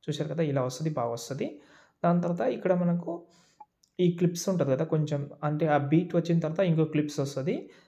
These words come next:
దానికి మనం మళ్ళీ బ్యాక్ వచ్చి ఇక్కడ మనం ఎఫెక్ట్‌లోకి వెళ్ళి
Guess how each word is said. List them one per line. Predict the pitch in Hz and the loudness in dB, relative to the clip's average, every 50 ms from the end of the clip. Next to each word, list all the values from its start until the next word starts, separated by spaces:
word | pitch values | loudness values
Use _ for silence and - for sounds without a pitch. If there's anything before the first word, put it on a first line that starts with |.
| _ _ - | _ _ 0
దానికి | 151 160 175 180 175 - 262 | 2 2 2 2 0 0 0
మనం | 254 208 190 180 170 | 0 2 2 4 4
మళ్ళీ | 160 160 170 202 269 330 - - - - - - _ - | 4 4 2 2 0 -2 -4 -8 -16 -20 -20 -20 _ -4
బ్యాక్ | 147 147 147 165 165 - - | -2 0 0 0 0 -2 -4
వచ్చి | 165 165 - - 277 330 311 - - - _ - - | -4 -4 -2 -2 -2 -2 -4 -8 -14 -20 _ -14 -14
ఇక్కడ | 170 175 160 156 | -6 -2 -2 0
మనం | 151 151 151 151 - - - - - - - - - 143 - - - 508 554 - | 0 0 -2 -4 -6 -8 -12 -18 -20 -20 -20 -20 -20 -20 -20 -18 -18 -16 -8 -4
ఎఫెక్ట్‌లోకి | - 151 - - 180 175 - - - - 151 143 143 143 | -4 -2 0 0 0 0 -2 -4 -2 0 0 0 0 0
వెళ్ళి | 135 135 156 220 | 0 0 0 -2